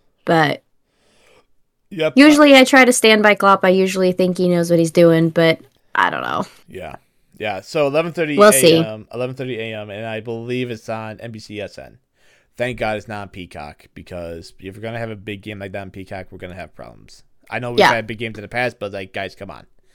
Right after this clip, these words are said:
Speaker 2: Nothing against Liverpool, Manchester City, m-, but the Manchester Derby is, is, it's big. But
Speaker 1: Yeah.
Speaker 2: uh, I think we're gonna wrap it up here,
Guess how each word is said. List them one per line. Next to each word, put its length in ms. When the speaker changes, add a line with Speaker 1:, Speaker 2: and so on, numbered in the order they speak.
Speaker 2:
Nothing 220
against 200
Liverpool, 360
Manchester 440
City, 480
m-, 120
but 80
the 60
Manchester 320
Derby 420
is, 840
is, 420
it's 160
big. 300
But 260
Speaker 1:
Yeah. 180
Speaker 2:
uh, 500
I 80
think 140
we're 60
gonna 180
wrap 160
it 80
up 80
here, 180